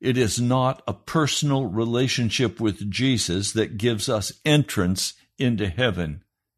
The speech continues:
According to Jesus, it is doing the will of his Father who is in heaven. Now, does that involve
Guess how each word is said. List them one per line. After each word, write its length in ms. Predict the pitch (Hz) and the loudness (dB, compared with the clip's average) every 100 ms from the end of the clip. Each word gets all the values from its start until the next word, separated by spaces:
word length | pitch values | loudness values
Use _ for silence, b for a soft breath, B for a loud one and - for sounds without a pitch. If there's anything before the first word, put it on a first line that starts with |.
| _ _ _ _ _ _ _ _ _ _ _ _ _ | _ _ _ _ _ _ _ _ _ _ _ _ _
According 520 | - - 135 131 117 | -16 -6 -2 2 2
to 100 | 110 | 2
Jesus, 720 | 87 127 139 104 95 98 - - | 2 2 4 2 -2 -2 -6 -4
it 200 | 113 110 | -2 0
is 340 | 107 104 95 | 2 0 -4
doing 640 | - 113 92 135 139 139 127 | -10 -12 -2 2 2 2 2
the 120 | 107 | 0
will 520 | 98 104 127 123 120 - | 0 0 0 -2 -4 -4
of 160 | 107 | -2
his 200 | 101 87 | -2 -4
Father 680 | - 139 131 110 98 82 78 | -4 -4 -2 -2 -4 -8 -10
who 180 | - 101 | -6 -4
is 180 | 92 82 | -4 -4
in 140 | 82 | -6
heaven. 520 | 78 82 80 80 82 _ _ _ _ _ _ _ _ _ _ _ _ _ _ _ _ _ _ _ _ _ _ _ _ _ _ _ | -6 -6 -8 -8 -14 _ _ _ _ _ _ _ _ _ _ _ _ _ _ _ _ _ _ _ _ _ _ _ _ _ _ _
Now, 280 | 90 95 90 | -8 -4 -4
does 240 | 87 85 | -4 0
that 160 | 113 104 | 0 2
involve 720 | 101 90 113 98 90 107 - | 2 2 2 2 2 0 -10